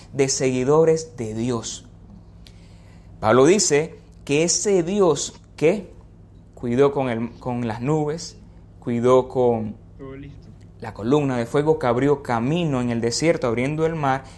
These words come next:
Speaker 1: es un Dios fiel. Haciendo una aplicación, cuando Pablo dice estas palabras a la iglesia de los Corintios, él estaba diciendo que así como en ese proceso se va a manifestar también en ellos,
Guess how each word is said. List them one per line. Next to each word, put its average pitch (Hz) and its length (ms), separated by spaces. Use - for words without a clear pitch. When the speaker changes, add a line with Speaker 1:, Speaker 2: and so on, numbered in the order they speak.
Speaker 1:
es 135 320
un 135 280
Dios 139 440
fiel. 123 560
Haciendo 269 280
una 220 100
aplicación, 170 640
cuando 156 320
Pablo 247 260
dice 233 260
estas 208 220
palabras 170 800
a 127 80
la 120 100
iglesia 165 380
de 143 100
los 170 160
Corintios, 143 640
él 202 120
estaba 226 280
diciendo 208 460
que 156 220
así 143 300
como 226 280
en 202 100
ese 208 240
proceso 185 540
se 143 140
va 127 80
a - 20
manifestar 147 560
también 156 440
en 165 140
ellos, 202 400